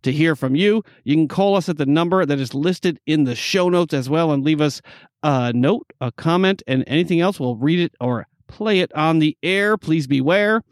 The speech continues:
Uh, follow us on Twitter at Goal Thirst and on Instagram at Thirst Dan on Friday's amazing Instagram account. Check out all the photography of our shots, our browns, our beers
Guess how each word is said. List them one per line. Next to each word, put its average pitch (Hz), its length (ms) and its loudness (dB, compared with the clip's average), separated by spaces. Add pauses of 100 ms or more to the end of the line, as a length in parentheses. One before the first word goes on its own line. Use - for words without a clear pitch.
(300)
Uh, 147 220 2
follow 170 320 0
us 180 180 -2
on 135 200 -2
Twitter 202 460 0
at 160 200 -6
Goal 143 200 0
Thirst 214 420 0 (360)
and 147 140 0
on 143 200 0 (160)
Instagram 156 520 -2 (120)
at 165 240 -2
Thirst 147 260 -2
Dan 156 180 0
on 139 80 0
Friday's 147 340 0
amazing 160 680 2
Instagram 180 420 0
account. 170 340 0 (340)
Check 175 220 -2
out 156 180 -2
all 180 440 2
the 143 100 -2
photography 147 460 -4
of 127 100 -2
our 117 100 -4
shots, 170 380 -2
our - 140 -8
browns, 160 400 0
our 120 120 -2
beers 170 360 0